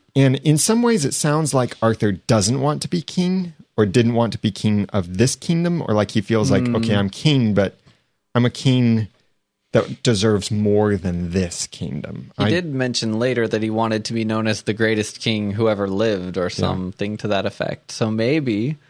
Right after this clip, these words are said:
Speaker 2: maybe he wanted that, and Merlin told him, "Nah, dude, you gotta just kinda, like, this kingdom. You're, you're cool, but, like, this is your kingdom." And he's like, "But I have a broken kingdom and a broken sword." He's like, "Just stay where you are."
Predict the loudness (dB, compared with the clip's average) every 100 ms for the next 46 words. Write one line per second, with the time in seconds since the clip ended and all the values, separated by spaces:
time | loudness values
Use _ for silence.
0 | _ -4 -2 0 -2 0 0 0 0 0
1 | -2 -2 -4 -2 0 0 -2 -4 -4 -4
2 | -4 -6 -10 _ _ -14 -8 -2 0 0
3 | 0 0 -2 -2 -2 -2 0 0 0 -2
4 | -4 -4 -4 -2 -4 -6 -6 -8 -6 0
5 | 2 2 -2 -4 -2 -2 -2 -2 -2 -4
6 | -4 2 4 4 2 0 2 2 2 0
7 | -2 -4 -4 0 2 2 0 -4 -4 -6
8 | -6 -8 -8 -8 -10 -12 -14 _ _ _
9 | _ -16 -14 -10 -8 -8 -12 -20 -20 _
10 | 2 4 2 2 2 2 2 0 -2 -4
11 | -2 -2 -2 -2 0 -2 2 0 0 -2
12 | -4 -2 0 2 0 -2 -8 _ _ -8
13 | -2 -2 0 -2 -2 -4 -14 -8 -2 0
14 | 0 -2 -4 -4